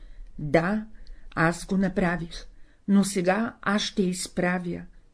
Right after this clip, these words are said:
всичко." Той е задачата на окултния ученик. Зато и се казва, че който победи страха, той ще влезе в Царството Божие.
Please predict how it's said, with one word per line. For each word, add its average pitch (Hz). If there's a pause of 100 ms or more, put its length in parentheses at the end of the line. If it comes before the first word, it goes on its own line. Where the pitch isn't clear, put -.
(200)
всичко." - (1040)
Той 262 (480)
е 170
задачата 180
на 208
окултния 196
ученик. 170 (760)
Зато 208
и 269
се 254
казва, 165 (520)
че 214
който 254
победи 180
страха, 170 (640)
той 214
ще 233
влезе 202
в -
Царството 165
Божие. 156